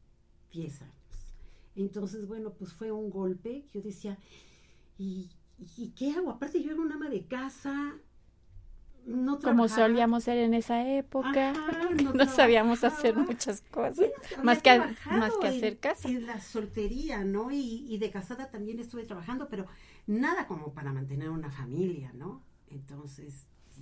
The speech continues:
Speaker 1: hijo, ¿y entonces qué, qué hago, no? ¿Cómo, cómo le hago, no? Y bueno, pues se me empezaron a abrir puertas y ventanas y otra y otra y otra, y yo decía, "E-, esto es irreal, ¿no?". Porque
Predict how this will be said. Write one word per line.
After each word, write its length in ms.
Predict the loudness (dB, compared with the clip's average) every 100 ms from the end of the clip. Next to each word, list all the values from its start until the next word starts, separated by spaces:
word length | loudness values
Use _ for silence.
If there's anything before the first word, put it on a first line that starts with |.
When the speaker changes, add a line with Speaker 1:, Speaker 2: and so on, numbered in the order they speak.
| -18 -18
Speaker 1:
hijo, 200 | -16 -14
¿y 140 | -12
entonces 320 | -14 -18 -20 -18
qué, 140 | -16 -10
qué 160 | -8
hago, 380 | -6 -8 -8 -10
no? 240 | -10 -10 -10
¿Cómo, 360 | -10 -10 -12
cómo 260 | -8 -6 -4
le 180 | -6 -8
hago, 360 | -12 -14 -14
no? 220 | -14 -16 -20 -20 -20 -20 -20 -20 -20 -20 -16
Y 100 | -8 -6
bueno, 260 | -6 -10 -12
pues 140 | -10
se 120 | -8
me 100 | -8
empezaron 460 | -10 -12 -12 -10 -8
a 40 |
abrir 320 | -8 -8 -8 -12 -20 -20 -20 _ -6
puertas 480 | -6 -6 -12 -16 -18 -20
y 40 | -18
ventanas 800 | -14 -12 -12 -10 -10 -10 -12 -8 -8
y 180 | -8 -8
otra 400 | -8 -8 -12 -10
y 240 | -10 -8 -6
otra 380 | -6 -8 -10 -10
y 180 | -10 -10
otra, 280 | -12 -10 -10
y 40 |
yo 120 | -10
decía, 400 | -10 -12 -12 -12 -14 _ _ _ -20 -20 -14
"E-, 160 | -14 -12
esto 280 | -14 -12 -14
es 160 | -12
irreal, 480 | -12 -12 -14 -16 -18 -20
¿no?". 180 | -16 -16 -16
Porque 520 | -18 -18 -20 -20 -20